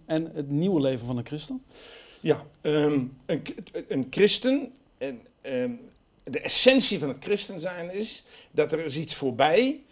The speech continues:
Speaker 2: en er is iets nieuw begonnen. Ehm, maar dat moet blijken. En, eh, heel veel christenen die denken nog zoals vroeger,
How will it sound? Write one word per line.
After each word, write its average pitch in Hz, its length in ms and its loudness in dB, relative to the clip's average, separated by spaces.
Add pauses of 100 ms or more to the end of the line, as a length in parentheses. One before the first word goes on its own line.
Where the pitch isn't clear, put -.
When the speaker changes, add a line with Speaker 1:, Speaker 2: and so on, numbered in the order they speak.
(160)
Speaker 2:
en 165 160 -2
er 170 140 2
is 156 300 -4
iets - 340 -10
nieuw 175 280 2
begonnen. 120 420 0 (1080)
Ehm, 131 420 2
maar 185 140 6
dat 208 160 4
moet 196 180 4
blijken. 170 500 6 (200)
En, 143 260 -8
eh, 131 180 -2
heel 175 240 10
veel 156 180 -2
christenen 185 680 0 (280)
die 143 160 -6
denken 185 360 4
nog 165 180 0
zoals 151 280 4
vroeger, 156 400 4